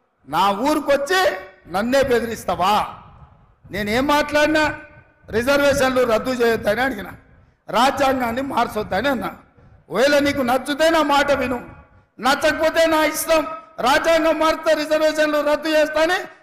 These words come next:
ప్రజల్ని ఓట్లు అడుగు, ప్రజలే తీర్పిస్తారు ఎవరి పక్కన నిలబడాలో. అంతే తప్ప మీరు ఆలోచన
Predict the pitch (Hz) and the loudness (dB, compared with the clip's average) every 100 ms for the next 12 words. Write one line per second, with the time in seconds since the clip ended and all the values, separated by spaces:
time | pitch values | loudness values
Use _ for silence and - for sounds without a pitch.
0 | _ 262 277 302 294 277 285 285 269 269 | _ 0 2 2 2 2 2 0 -2 -4
1 | 254 262 269 277 269 262 262 262 - 247 | -4 -2 0 2 0 -2 -6 -8 -4 -2
2 | 233 233 - _ - 220 269 254 262 262 | -2 -4 -10 _ -4 0 2 2 -2 -2
3 | 240 233 240 254 254 233 226 240 226 - | -2 -2 0 2 2 2 2 -2 -8 -14
4 | - _ _ _ _ _ _ _ _ _ | -20 _ _ _ _ _ _ _ _ _
5 | - 262 294 320 311 311 320 294 - - | -2 0 2 2 2 2 2 2 0 -8
6 | - - _ _ 185 285 311 320 320 320 | -16 -20 _ _ -4 0 2 2 2 2
7 | 320 | 2